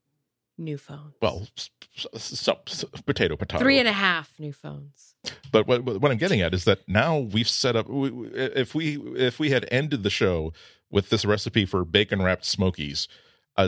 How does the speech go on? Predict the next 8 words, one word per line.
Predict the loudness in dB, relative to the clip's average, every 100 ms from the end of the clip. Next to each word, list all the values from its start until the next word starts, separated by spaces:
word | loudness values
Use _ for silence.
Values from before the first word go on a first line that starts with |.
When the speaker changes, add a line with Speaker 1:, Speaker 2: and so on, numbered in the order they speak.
| 2 0
Speaker 2:
a, | 0 -2 -2 0 0 0
a, | 0 0 0
a, | 0 -2 _ -2 2
an | 2
appetizer | 2 2 2 2 2 2 2 0
or | -2 -2
that | 0 0 2
a, | 0